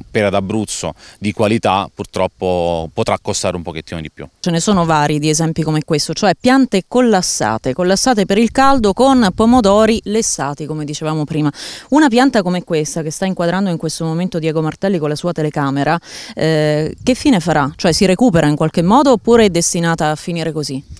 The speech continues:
Speaker 1: Allora, purtroppo non difficile recuperarla. Ehm, questa pianta, diciamo, la pianta di pomodoro per ad Abruzzo potrebbe, eh, riuscire a produrre anche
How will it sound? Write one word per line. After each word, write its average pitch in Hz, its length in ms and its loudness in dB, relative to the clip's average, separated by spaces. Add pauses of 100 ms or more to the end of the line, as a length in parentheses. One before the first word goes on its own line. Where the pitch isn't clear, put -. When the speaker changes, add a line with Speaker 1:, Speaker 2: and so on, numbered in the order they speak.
(260)
Speaker 1:
Allora, 120 260 2
purtroppo 120 840 2
non 113 420 0
difficile 104 680 0
recuperarla. 87 920 -2
Ehm, 90 800 -2
questa 110 260 0
pianta, 123 300 0
diciamo, 107 200 0
la 104 40 0
pianta 113 180 0
di 110 60 0
pomodoro 113 340 2
per 113 120 0
ad 113 80 2
Abruzzo 113 360 -2
potrebbe, 95 520 -2 (320)
eh, 95 340 2
riuscire 101 380 0
a 101 60 0
produrre 110 500 0
anche 107 600 0